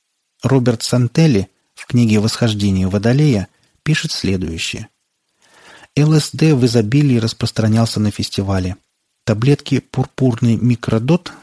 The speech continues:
вещество, похожее на Л С Д и известное также как «пурпурная дымка», давали буквально всем, кто хотел испытать новые ощущения». Двумя лицами, ответственными за его распространение во время Монтеррей Поп тысяча девятьсот шестьдесят семь,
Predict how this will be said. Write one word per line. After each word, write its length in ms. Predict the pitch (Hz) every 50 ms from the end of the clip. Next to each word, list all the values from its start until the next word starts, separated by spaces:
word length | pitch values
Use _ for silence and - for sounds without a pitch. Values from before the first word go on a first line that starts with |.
| - - _ _ -
вещество, 480 | 101 101 - - 107 - - - 92 90
похожее 480 | - 107 98 - - 98 92 95 95
на 180 | 92 95 98 -
Л 160 | - 95 98 101
С 80 | 98 101
Д 160 | 107 101 95
и 160 | - 101 113
известное 460 | 110 104 107 101 98 101 - - 101
также 320 | 98 - 98 98 95 92 98
как 180 | - 101 95 - - _ -
«пурпурная 640 | - 117 110 - - 113 107 101 104 101 98 98
дымка», 480 | 104 113 139 147 151 143 - 95 90 - _ _ _ _ _ _ _
давали 340 | - 117 147 156 180 180 165
буквально 520 | 139 135 131 - - 139 139 131 127 120
всем, 300 | 113 - - - 123 123
кто 180 | 127 - - 104
хотел 360 | - - 92 - - 104 101
испытать 480 | 101 - - - 92 - 104 113 - -
новые 320 | 104 95 90 92 90 90
ощущения». 680 | 90 - - 110 107 - - - 92 87 82 78 95 - _ _ _ _ _ _ _ _ _ _ _ _ _ _ _ _ _ _ _ _ - - - - _
Двумя 380 | - 101 110 117 127 143 156 156
лицами, 420 | 135 147 165 - - - 151 143
ответственными 760 | 131 127 - - 131 120 - - - - 110 113 113 110 107
за 120 | 101 101 107
его 220 | 107 101 101 101
распространение 800 | 101 - - - 117 - - - 110 113 127 143 151 160 156 147
во 100 | 135 127
время 360 | 127 127 135 135 131 135 127 -
Монтеррей 600 | - 127 127 123 120 - 123 120 113 120 117 120
Поп 340 | - _ - 110 110 - -
тысяча 480 | - - - 117 107 - 104 - - 107
девятьсот 380 | 107 113 113 110 - 110 104
шестьдесят 480 | - - 113 104 110 110 - - 117 -
семь, 300 | - - - 110 110 110